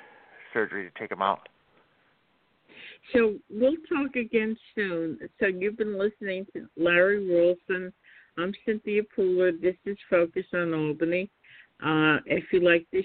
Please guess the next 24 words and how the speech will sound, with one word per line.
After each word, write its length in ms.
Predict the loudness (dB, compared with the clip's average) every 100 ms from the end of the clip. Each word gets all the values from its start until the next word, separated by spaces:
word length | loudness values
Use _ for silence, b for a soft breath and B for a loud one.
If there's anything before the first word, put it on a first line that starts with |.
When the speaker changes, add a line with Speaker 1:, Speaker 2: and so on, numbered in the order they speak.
| -2
Speaker 2:
show, 140 | 0 2
like 340 | 2 2 2
us 160 | 0 0 -4
on 180 | -8 -2
Facebook, 440 | 0 0 -2 -6 -8 _
follow 360 | 2 4 6 4
us 80 | 2
on 140 | -4 -4
Twitter, 400 | -2 0 2 2
download 520 | 0 0 0 -2 -2
on 140 | -2 -4
your 140 | -6 -6
smartphone, 560 | -6 -6 -2 -2 -2 -6 _ b b _ -8
subscribe 540 | -6 -4 2 4 2 -2
to 80 |
iTunes. 600 | -4 0 0 0 0 0 0
If 160 | -2 0
you 180 | 0
have 160 | 0 -2
a 60 | -6
comment 520 | -2 -2 0 -2 -2
about 340 | 0 0 0 -2
the 120 | -4
show 340 | 0 2 4